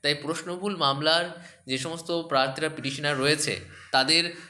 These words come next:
কিন্তু দেরি হবে, অর্থাৎ যে রিক্রুটমেন্টটা হতে চলেছে সেখানে কিন্তু তারা স্থান পাবে না।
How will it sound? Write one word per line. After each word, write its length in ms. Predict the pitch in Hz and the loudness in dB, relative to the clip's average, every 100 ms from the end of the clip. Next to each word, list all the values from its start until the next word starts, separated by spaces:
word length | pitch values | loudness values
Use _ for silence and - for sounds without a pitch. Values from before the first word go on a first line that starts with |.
| - | -4
কিন্তু 280 | 151 147 160 | -2 0 0
দেরি 240 | 131 120 | 2 0
হবে, 240 | 113 101 110 | -2 -2 0
অর্থাৎ 420 | 135 190 170 147 | 0 2 2 4
যে 160 | 156 160 | 2 2
রিক্রুটমেন্টটা 520 | 156 143 165 170 170 | -2 -4 -2 0 0
হতে 220 | 151 151 | 0 -2
চলেছে 420 | 160 160 156 160 | 2 2 2 0
সেখানে 360 | 202 139 156 151 | 0 0 0 0
কিন্তু 200 | 151 147 | -2 0
তারা 540 | 139 120 175 - - - | 2 4 2 0 -14 -10
স্থান 380 | - 135 139 143 | 0 2 2 2
পাবে 260 | 104 98 | 0 0
না। 340 | 95 87 90 | -6 -8 -8